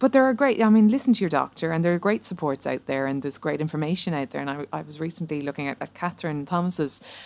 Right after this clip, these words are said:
um, uh, fantastic platform that she's after launching for, for, uh, fitness during pregnancy. And it's great to see that. And I think, you know, pregnant, not powerless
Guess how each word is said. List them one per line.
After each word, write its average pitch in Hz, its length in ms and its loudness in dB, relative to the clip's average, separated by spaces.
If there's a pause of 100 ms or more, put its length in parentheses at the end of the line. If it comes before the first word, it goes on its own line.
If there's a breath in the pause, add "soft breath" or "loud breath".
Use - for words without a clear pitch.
(140 loud breath)
um, 135 500 0 (120)
uh, - 300 -8
fantastic 170 760 -2
platform - 380 -10
that 131 80 -10
she's 139 140 -8
after 135 240 -8
launching 135 380 -2
for, 139 280 -6
for, 139 240 -6 (220)
uh, - 380 -10 (180)
fitness - 500 -8
during 127 220 -6
pregnancy. 123 400 -10 (320 loud breath)
And 196 80 2
it's - 80 2
great 190 180 2
to 170 60 -8
see 139 180 -4
that. 123 200 0
And 165 100 4
I 185 80 6
think, 202 340 4
you 202 80 4
know, 151 260 4 (380 loud breath)
pregnant, 220 540 6
not 170 420 2
powerless 160 600 0